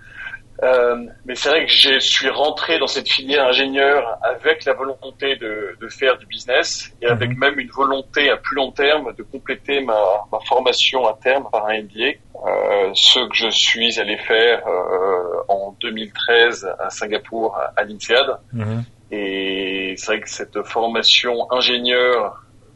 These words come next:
Speaker 1: complétée par une formation plus business, pour le coup, là, les deux ensemble, ça fonctionne, euh, très bien, quoi.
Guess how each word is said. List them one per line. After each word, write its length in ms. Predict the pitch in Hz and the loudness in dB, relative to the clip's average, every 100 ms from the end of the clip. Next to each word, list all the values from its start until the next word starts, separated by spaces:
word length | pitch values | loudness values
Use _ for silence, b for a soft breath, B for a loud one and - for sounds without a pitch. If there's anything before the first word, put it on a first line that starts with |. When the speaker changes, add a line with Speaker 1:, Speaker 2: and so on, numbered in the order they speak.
| - | -12
Speaker 1:
complétée 680 | 127 - 120 - 127 120 120 | -10 -6 -8 -4 -2 -2 -2
par 260 | - 95 | -4 -6
une 180 | 104 98 | -6 -6
formation 440 | 117 110 101 117 | -2 -2 -2 -4
plus 220 | - 95 - | -6 -10 -10
business, 440 | 101 113 120 - | -6 0 0 0
pour 120 | 98 | -8
le 80 | 98 | -12
coup, 220 | - 113 | -10 -4
là, 120 | 107 | -2
les 120 | 95 98 | -2 -2
deux 100 | 104 | -2
ensemble, 380 | 98 - 107 | 0 -2 -4
ça 140 | 101 95 | -6 -10
fonctionne, 440 | 98 - 101 101 | -10 -8 -6 -4
euh, 160 | 90 85 | -6 -8
très 160 | - 110 | -6 -6
bien, 140 | - | -6
quoi. 120 | - | -10